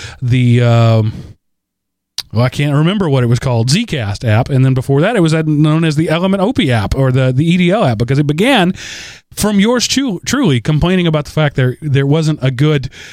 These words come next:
uh, community-based, uh, podcast app. And so if you haven't heard me talk about it, um, the po-, the Castback app lets you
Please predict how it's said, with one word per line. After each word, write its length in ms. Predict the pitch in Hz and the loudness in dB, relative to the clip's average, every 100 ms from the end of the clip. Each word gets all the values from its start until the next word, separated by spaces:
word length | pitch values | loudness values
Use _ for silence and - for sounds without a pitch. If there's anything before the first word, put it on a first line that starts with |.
| - - | -18 -6
uh, 320 | 131 127 120 - | -2 0 -2 -2
community-based, 1000 | 147 143 175 175 151 123 139 131 - - - | 0 2 2 2 -2 -2 0 0 -2 -6 -4
uh, 240 | 120 113 110 - | 0 0 -2 -6
podcast 520 | - 143 131 135 120 | -2 -2 0 -2 0
app. 280 | 143 123 98 | -2 -2 -2
And 100 | 113 | -2
so 80 | 139 | 0
if 80 | 127 | 0
you 60 | |
haven't 160 | 220 214 | 0 0
heard 160 | 208 170 | 0 0
me 60 | |
talk 240 | 156 185 170 | 0 -2 -2
about 240 | 117 98 | 0 0
it, 100 | 151 - - - - | -2 -6 -18 -10 -2
um, 380 | 120 110 98 - _ _ _ _ - | 0 0 -2 -8 _ _ _ _ -2
the 160 | 131 | 0
po-, 240 | - 156 123 | 0 -2 -2
the 100 | 107 | -2
Castback 440 | 170 180 156 135 | -2 -2 -4 -2
app 200 | 135 113 | -2 -2
lets 300 | 131 190 - | -2 -2 -2
you 260 | 175 165 | 0 2